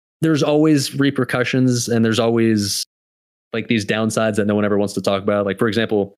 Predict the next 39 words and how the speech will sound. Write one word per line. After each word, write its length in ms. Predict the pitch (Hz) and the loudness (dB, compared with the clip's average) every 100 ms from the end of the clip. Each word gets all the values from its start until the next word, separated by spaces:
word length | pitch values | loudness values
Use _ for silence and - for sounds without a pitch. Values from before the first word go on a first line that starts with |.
| _ - | _ -6
you're 80 | |
talking 160 | 135 120 | -4 0
about, 140 | 117 | 0
like, 160 | 113 107 | -2 -2
how, 140 | 113 | -2
like, 120 | 104 104 | 0 0
you 80 | |
know, 60 | 117 | 0
once 180 | 139 165 | 0 0
there's 160 | 151 | 0
a 60 | 127 | 0
certain 320 | - 160 135 | 0 2 2
number 260 | 135 139 127 | 2 2 0
of 100 | 110 | 0
faction 380 | 131 131 - 110 | -4 -4 -4 -2
on 60 | |
each 180 | 110 - | 0 0
server, 240 | 120 104 | 0 0
you 140 | 95 98 | 0 2
lock 260 | 113 107 | 0 -2
it, 100 | 87 92 | -4 -2
right? 200 | 104 107 | -2 -2
But 120 | 98 | -4
then 240 | 95 92 - _ _ _ _ - | -2 -4 -8 _ _ _ _ -2
what 140 | 131 | 0
happens 480 | 131 123 135 123 110 | 0 0 0 0 0
if 240 | 113 113 120 | -2 0 0
you're 340 | 117 110 107 | 2 0 0
a 100 | 113 | 0
guild 280 | 113 123 117 | 0 0 2
on 80 | 110 | 0
that 120 | 104 | -2
server 460 | - 110 110 107 101 | -2 0 0 -2 0
who 500 | 117 110 107 101 101 - _ _ _ _ - | 2 4 2 2 -2 -8 _ _ _ _ -2
wants 280 | 120 127 - | -2 -2 -2
to 100 | 113 | -4
recruit 320 | - 139 135 | 0 -2 0
people, 400 | 98 92 87 87 | -2 0 0 0
and 260 | 90 87 | -2 -4